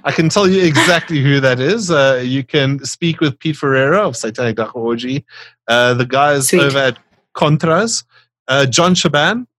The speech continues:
Speaker 1: of the Shabs, uh, more locally Brogan,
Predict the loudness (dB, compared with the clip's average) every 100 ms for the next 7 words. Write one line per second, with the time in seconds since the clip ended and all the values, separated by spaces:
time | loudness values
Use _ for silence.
0 | -4 -2 -2 -4 -4 -2 0 0 -2 -6
1 | -8 -10 _ _ _ _ 0 2 4 2
2 | 4 4 4 2 2 2 0 -4 -4 -2
3 | 0 0 -2 -2 0 0 0 -2 -2 -2
4 | -2 -2 0 0 2 0 0 -4